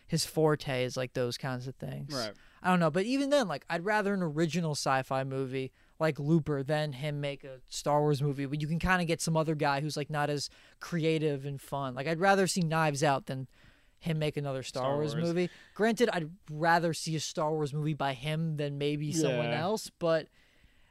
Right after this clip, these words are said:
Speaker 1: you know, I'd rather see the original stuff.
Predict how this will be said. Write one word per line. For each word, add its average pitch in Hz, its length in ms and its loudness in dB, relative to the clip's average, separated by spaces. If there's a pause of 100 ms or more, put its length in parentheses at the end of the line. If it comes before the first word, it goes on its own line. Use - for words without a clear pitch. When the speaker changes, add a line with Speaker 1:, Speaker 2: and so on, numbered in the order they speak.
(160)
Speaker 1:
you 185 140 0
know, 160 420 0 (260)
I'd 170 160 0
rather 180 300 4
see - 180 -2
the 147 180 0
original 156 520 -6
stuff. - 600 -8